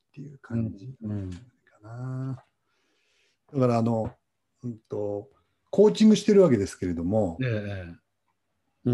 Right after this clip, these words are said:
Speaker 2: ん。
Speaker 1: まあ、<laughs> 結局コーチングになってなくてですね。
Speaker 2: うん。
Speaker 1: で、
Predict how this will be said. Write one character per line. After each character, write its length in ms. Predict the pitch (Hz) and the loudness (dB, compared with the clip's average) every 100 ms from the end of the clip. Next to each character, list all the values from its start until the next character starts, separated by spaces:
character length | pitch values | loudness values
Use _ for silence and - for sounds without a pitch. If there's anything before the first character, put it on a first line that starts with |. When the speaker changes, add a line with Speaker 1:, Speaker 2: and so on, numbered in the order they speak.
| 120 | 2
Speaker 2:
ん。 20 | |
Speaker 1:
ま 80 | 170 | 2
あ、 100 | 127 - | 0 -2
<laughs> 580 | - 160 - - - _ _ - 180 | 2 2 2 -12 -20 _ _ 0 2
結 40 | |
局 160 | 214 - | 2 4
コ 140 | 202 | 4
ー 60 | 202 | 6
チ 80 | |
ン 40 | 214 | 6
グ 60 | |
に 40 | 196 | 6
な 80 | 202 | 4
っ 60 | |
て 100 | 160 | 4
な 120 | 143 | 4
く 100 | 135 | 2
て 120 | - 95 | -2 -4
で 120 | 87 | -4
す 120 | - | -6
ね。 200 | 90 123 _ | -10 -10 _
Speaker 2:
う 60 | 131 | 0
ん。 120 | 110 | 0
Speaker 1:
で、 140 | 117 | -2